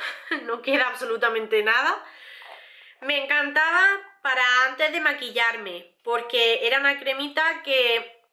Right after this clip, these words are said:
eh, te la aplicaba en el rostro y, eh, se absorbía bastante rápido, entonces a la hora de maquillarte,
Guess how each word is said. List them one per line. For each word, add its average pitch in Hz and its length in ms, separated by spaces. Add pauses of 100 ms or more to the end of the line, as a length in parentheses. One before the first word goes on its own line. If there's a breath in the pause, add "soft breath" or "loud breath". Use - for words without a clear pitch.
(100)
eh, 233 220
te 226 100
la 226 100
aplicaba 226 380
en 285 100
el 294 140
rostro 285 360
y, 320 300
eh, 214 720
se 220 160
absorbía 220 580 (220)
bastante 220 840
rápido, 302 640 (380 loud breath)
entonces 247 500
a 277 60
la 262 80
hora 226 120
de 233 100
maquillarte, 240 640